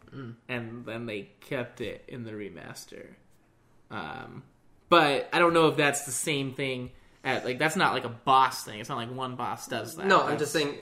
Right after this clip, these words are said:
Speaker 1: as a general sense, when s-, a game implements something where it's just, you have to just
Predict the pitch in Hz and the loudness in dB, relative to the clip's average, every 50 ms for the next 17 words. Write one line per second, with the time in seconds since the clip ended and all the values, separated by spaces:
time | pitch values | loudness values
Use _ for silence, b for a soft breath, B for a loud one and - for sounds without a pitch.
0 | - - 165 165 156 156 156 156 - 175 180 180 165 156 147 135 131 - - 160 | -2 2 4 4 4 4 0 0 4 6 8 8 8 6 6 4 2 2 2 4
1 | 143 127 123 - - - - - - 135 135 131 127 123 117 - - - - - | 4 2 0 -2 -8 -10 -10 -8 -6 -4 -2 -2 -2 -4 -6 -10 -14 -14 -6 -4
2 | 131 131 120 120 139 147 147 139 127 - - 156 143 - 147 139 131 127 117 113 | -2 -2 -2 0 0 0 0 0 -2 -2 -2 -2 -2 0 -2 0 0 -2 -4 -6
3 | - - - 143 127 123 - 131 123 117 113 117 110 - - 117 117 - - - | -8 -6 -4 -4 -4 -4 -4 -6 -4 -2 -2 -2 -2 -4 -6 -8 -10 -10 -8 -8
4 | 117 110 - b b b b b b - 156 160 156 131 127 143 135 131 127 - | -8 -10 -10 b b b b b b -2 2 2 2 2 2 -2 -4 -6 -6 -8
5 | - 127 120 127 117 - - | -8 -6 -4 -4 -4 -4 -8